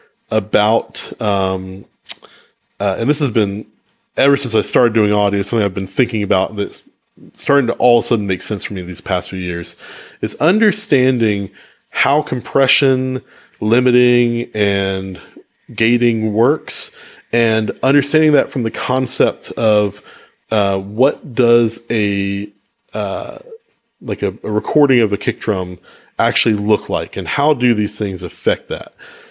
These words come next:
Um, so one thing I've gotten into really recently is a strange addiction is, uh, is analog synthesizers. And so you, you create these sounds using what's called A D S R, attack, decay, sustain, release.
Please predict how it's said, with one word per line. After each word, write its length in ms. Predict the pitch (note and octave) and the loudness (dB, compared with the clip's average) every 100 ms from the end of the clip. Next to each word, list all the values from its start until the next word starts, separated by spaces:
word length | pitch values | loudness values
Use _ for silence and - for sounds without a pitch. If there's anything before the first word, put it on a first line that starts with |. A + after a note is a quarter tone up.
| _ | _
Um, 400 | A2 G2 F#2+ F#2+ | -2 0 0 -4
so 200 | G2 C3+ | -2 0
one 200 | A2+ C3+ | 2 0
thing 140 | C#3+ D3 | -2 -4
I've 80 | A#2 | -2
gotten 240 | A#2 A2 | 0 -2
into 240 | A2 - | -2 0
really 220 | A2+ G#2 G2 | 2 2 2
recently 500 | G#2 - G2+ F#2+ F#2 | -2 -2 -4 -2 -2
is 300 | G2 - - | -6 -8 -8
a 160 | F#2+ | -8
strange 580 | E2+ - - G#2+ G2+ F#2+ | -8 -10 -2 0 0 -2
addiction 480 | F2 F#2 - E2+ E2+ | -2 0 0 -4 -6
is, 240 | F2 E2 | -6 -2
uh, 220 | F#2+ F2 E2+ - - - - | 2 2 0 -10 -20 -16 -6
is 200 | G2+ - | -6 -2
analog 440 | G#2+ G#2+ G#2 F#2+ | 0 2 2 0
synthesizers. 840 | - G2 F#2 - D#2+ D#2 - - - - - _ A#2 | -2 -10 -8 -6 -6 -8 -14 -16 -16 -20 -20 _ 0
And 200 | G2+ G2 | 0 2
so 460 | - G#2+ G#2 G#2 - _ | 2 2 2 0 -6 _
you, 340 | C3+ A#2 A#2+ A#2+ - | 0 2 2 0 -10
you 160 | - C3 | -4 -2
create 420 | - C#3 C#3+ D3 | 2 4 4 4
these 220 | B2 G#2 | 2 2
sounds 520 | - F2 E2 F2+ - | 0 -2 -4 -8 -8
using 300 | - G#2+ G2+ | -4 -2 -2
what's 100 | G2 | -2
called 220 | - G2+ F#2+ | 0 -2 0
A 140 | G2 | 0
D 120 | F#2+ | 2
S 200 | F2+ - | 0 -2
R, 260 | F2 D#2 E2+ | -6 -6 -8
attack, 380 | - F#2 E2+ - | -4 -2 -2 -6
decay, 320 | - G2 E2+ | -6 -4 -4
sustain, 420 | - - E2+ E2 | -6 -10 -8 -6
release. 500 | E2 E2+ E2 - - | -8 -8 -8 -10 -12